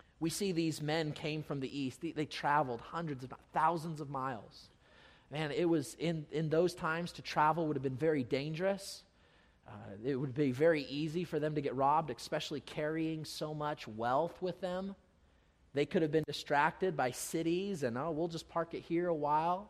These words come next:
There, I'm sure there could have been sandstorms. It, the Bible says they traveled through the night so they could see the star. It would get dark and it would get cold. It would get difficult.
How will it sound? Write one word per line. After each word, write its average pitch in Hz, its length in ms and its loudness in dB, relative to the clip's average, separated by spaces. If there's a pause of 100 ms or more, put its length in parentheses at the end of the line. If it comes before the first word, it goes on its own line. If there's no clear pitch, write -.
(600)
There, 147 200 6
I'm 151 160 6
sure 175 380 4
there 156 160 4
could 180 140 0
have 156 80 2
been 135 160 -4
sandstorms. 196 1400 0 (600)
It, 127 220 -4
the 123 60 -6
Bible 151 280 4
says 156 180 -2
they 151 100 2
traveled 165 380 2
through 165 140 0
the 143 80 2
night 151 420 2
so 170 100 -4
they 147 140 2
could 139 160 -2
see 185 300 -4
the 139 120 -4
star. 180 720 4
It 131 100 0
would 131 140 -4
get 120 260 -6
dark 165 520 4
and 127 80 -6
it 117 80 -8
would 123 160 -4
get 123 200 -4
cold. 170 500 2
It - 80 -2
would 123 140 -6
get 131 180 -6
difficult. - 600 -4